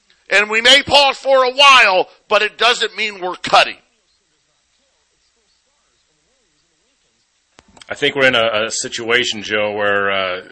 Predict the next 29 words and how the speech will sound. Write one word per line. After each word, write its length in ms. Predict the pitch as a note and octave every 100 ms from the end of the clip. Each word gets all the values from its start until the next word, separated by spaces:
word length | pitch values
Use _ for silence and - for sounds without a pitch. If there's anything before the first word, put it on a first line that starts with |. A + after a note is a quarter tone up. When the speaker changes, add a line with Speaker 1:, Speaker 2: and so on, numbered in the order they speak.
| -
Speaker 2:
it's 380 | A#2+ A2+ B2 C3+
almost 260 | D#3+ D#3+
anything 320 | C3 C3+ C3
they 140 | B2 A2
do 240 | A2+ F#3
now 180 | D3 A#2+
will 200 | A2 A2 - -
<laughs> 160 | - -
make 340 | C3+ D#3+ -
gold 400 | A#2 B2+ C3 - _ A#2
go 220 | A#2 B2
up. 180 | A#2 A#2
I 80 | A#2
mean, 240 | B2+ B2 - - - - -
with 120 | A#2
all 200 | B2 D3
the 80 | C3+
rate 220 | C3 D3
hikes 280 | A#2 B2+ B2
of 80 | -
twenty 220 | - B2+
twenty-two, 480 | - A2+ G#2 D3 C3+
gold 300 | A2+ B2 A#2+
did 180 | B2 B2
come 160 | A#2
down 220 | A2+ A2+
a 40 | A#2
little 220 | A2+ A2
bit. 420 | G#2+ C3 B2 -